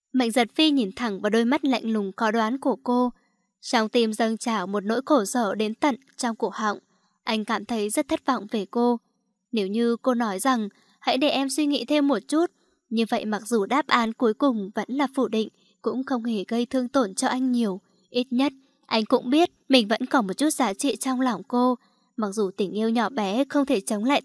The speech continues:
tiền bạc, nhưng anh cũng sẽ vui vẻ chấp nhận là thật. Chỉ cần cô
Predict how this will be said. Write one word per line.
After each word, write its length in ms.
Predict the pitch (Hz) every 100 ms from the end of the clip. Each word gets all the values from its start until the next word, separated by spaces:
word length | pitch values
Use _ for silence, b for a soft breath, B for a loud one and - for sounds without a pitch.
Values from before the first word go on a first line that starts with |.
| -
tiền 280 | 220 196
bạc, 220 | 202 202 - _ _ _ _ _ -
nhưng 180 | 226
anh 280 | 226 214 214
cũng 160 | 247 233
sẽ 180 | - 214
vui 180 | 240
vẻ 220 | 220 240 202
chấp 200 | 330 302
nhận 380 | 269 247 - -
là 260 | 208 202 180
thật. 160 | 220 - _ _ _ _ _ _ -
Chỉ 120 | 247
cần 220 | 226 220
cô 320 | 202 269 285